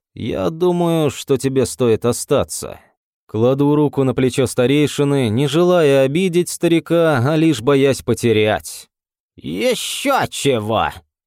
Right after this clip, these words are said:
хмыкает старый Гидеон и закашливается. «Это может быть опасно», — поддерживает меня отец и дает старейшине кубок с водой.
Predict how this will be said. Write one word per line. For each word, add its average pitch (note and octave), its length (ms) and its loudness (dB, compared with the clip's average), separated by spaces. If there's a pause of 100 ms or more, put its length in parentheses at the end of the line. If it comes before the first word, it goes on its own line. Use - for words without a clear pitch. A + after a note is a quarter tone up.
хмыкает C#3+ 540 0
старый A#2+ 380 0
Гидеон B2 580 2
и B2 180 -2
закашливается. A2 1040 -2 (600)
«Это A#2+ 600 2
может G#2 440 -2
быть A2 240 -2
опасно», — A2+ 840 -2 (420)
поддерживает A2 680 0
меня A2 300 0
отец - 420 -4
и A2 100 -2
дает D#3+ 360 0
старейшине C#3+ 680 0
кубок A2+ 380 -4
с - 80 -10
водой. G2+ 640 -2